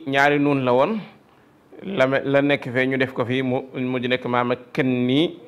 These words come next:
idgham ko. Ñaari nuun yooyu, ñaar yu maas la woon. Kon mithlayni kabir, atteem mooy izhaar,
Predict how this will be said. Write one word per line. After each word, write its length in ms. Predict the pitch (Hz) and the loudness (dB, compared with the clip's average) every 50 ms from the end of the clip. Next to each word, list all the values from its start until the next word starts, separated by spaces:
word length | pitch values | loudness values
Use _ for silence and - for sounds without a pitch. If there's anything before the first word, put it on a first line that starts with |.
| - - | -14 -6
idgham 460 | - 131 127 123 123 113 123 120 120 | -4 -2 0 0 2 2 2 2 2
ko. 80 | 113 120 | 0 -2
Ñaari 320 | 120 131 147 156 156 139 135 | 0 2 4 4 4 2 0
nuun 180 | 135 131 127 120 | -2 -2 0 0
yooyu, 360 | 120 120 117 117 127 185 208 185 - - - _ _ _ _ _ _ _ - | 2 2 2 2 0 -2 -6 -8 -16 -20 -20 _ _ _ _ _ _ _ -8
ñaar 380 | - 123 127 131 135 131 127 | -4 0 2 4 4 4 4
yu 120 | 123 127 123 | 2 2 2
maas 300 | 123 123 120 113 - - | 2 2 2 0 0 -2
la 140 | 120 113 113 | 0 2 4
woon. 280 | 113 113 117 113 107 98 - - - - _ _ _ _ _ _ _ _ _ _ _ _ _ _ _ - | 4 4 4 2 2 -2 -6 -18 -20 -20 _ _ _ _ _ _ _ _ _ _ _ _ _ _ _ -4
Kon 140 | - 143 131 131 127 135 | -2 0 0 2 2 2
mithlayni 560 | 170 180 180 - 175 160 160 160 156 147 147 - | 2 0 0 0 2 4 4 4 4 2 0 0
kabir, 560 | - 180 170 151 139 143 151 160 170 196 214 - - - - - _ _ _ _ _ _ _ _ _ _ _ _ _ _ - | 2 2 2 4 4 2 0 2 0 0 -2 -2 -6 -10 -14 -18 _ _ _ _ _ _ _ _ _ _ _ _ _ _ 4
atteem 460 | 127 143 143 143 - - 156 143 143 | 4 4 4 2 -2 -4 -4 -2 0
mooy 300 | 143 139 135 127 127 123 - | 0 0 0 0 -2 -2 -2
izhaar, 800 | 151 143 139 139 120 131 135 135 143 147 151 156 180 170 - | -4 -4 -4 -2 2 6 6 8 8 8 8 8 6 4 0